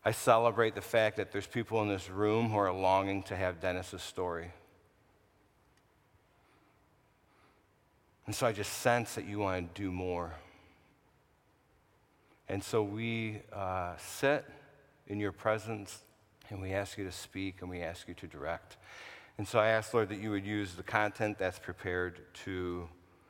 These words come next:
lift yourself up, to glorify yourself, and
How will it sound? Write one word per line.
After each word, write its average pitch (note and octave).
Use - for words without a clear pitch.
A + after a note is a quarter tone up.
lift A#2+
yourself G#2+
up, F#2+
to F#2
glorify F#2+
yourself, F#2+
and G2+